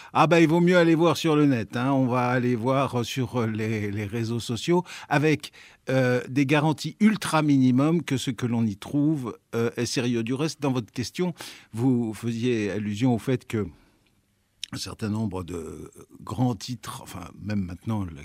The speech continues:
quasi-totalité des grands titres, euh, de la, la, la presse, euh, ont un, un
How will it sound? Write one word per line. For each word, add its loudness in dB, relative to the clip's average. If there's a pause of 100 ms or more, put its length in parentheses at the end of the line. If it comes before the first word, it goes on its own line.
quasi-totalité -10 (640)
des 0
grands 0
titres, -4 (160)
euh, 0
de 0
la, -4
la, -6
la -6
presse, -4 (420)
euh, -2
ont 6
un, -8 (220)
un -12